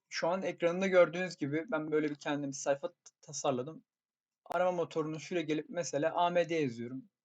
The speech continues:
Search diyeceğim. Bana A M D ile ilgili olan sonuçları getirdi. İşte A M D T X T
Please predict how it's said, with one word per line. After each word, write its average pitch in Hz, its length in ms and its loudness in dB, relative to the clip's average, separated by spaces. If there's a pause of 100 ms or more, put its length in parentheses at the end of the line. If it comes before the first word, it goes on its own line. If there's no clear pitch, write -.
Search - 480 0
diyeceğim. 143 340 -6 (400)
Bana 180 160 4
A 180 100 2
M 180 220 0
D 185 120 4
ile 175 140 0
ilgili 147 180 -2
olan 180 140 0
sonuçları 165 440 -4
getirdi. 123 380 -6
İşte - 480 -6
A 147 180 0
M 139 220 0
D 135 160 -4
T - 140 -20
X - 260 -16
T 127 220 -10